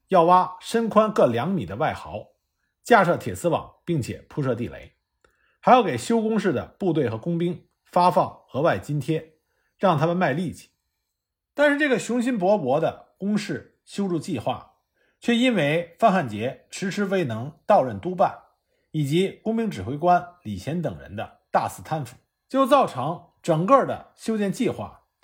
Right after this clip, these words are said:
从五月到九月历时四个多月，仅仅完成了工程量的三分之一，而且工程的质量大大缩水。被要求容纳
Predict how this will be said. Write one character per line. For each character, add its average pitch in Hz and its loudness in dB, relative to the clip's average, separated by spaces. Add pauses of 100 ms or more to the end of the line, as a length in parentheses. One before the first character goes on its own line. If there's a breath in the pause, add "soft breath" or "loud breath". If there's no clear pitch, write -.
(160)
从 254 6
五 117 0
月 147 0
到 190 4
九 87 -8
月 127 -6
历 180 -2
时 170 -2
四 - -4
个 123 -2
多 92 -10
月， 101 -12 (440)
仅 262 0
仅 170 2
完 165 2
成 160 0
了 143 -2
工 208 -2
程 160 -2
量 139 -4
的 95 -10
三 175 -4
分 170 -4
之 175 -6
一， 175 -10 (460)
而 226 6
且 180 4
工 233 0
程 170 0
的 202 -2
质 226 0
量 104 -8 (160)
大 120 -6
大 90 -8
缩 113 -8
水。 82 -16 (1120)
被 240 4
要 262 10
求 220 2
容 185 0
纳 202 0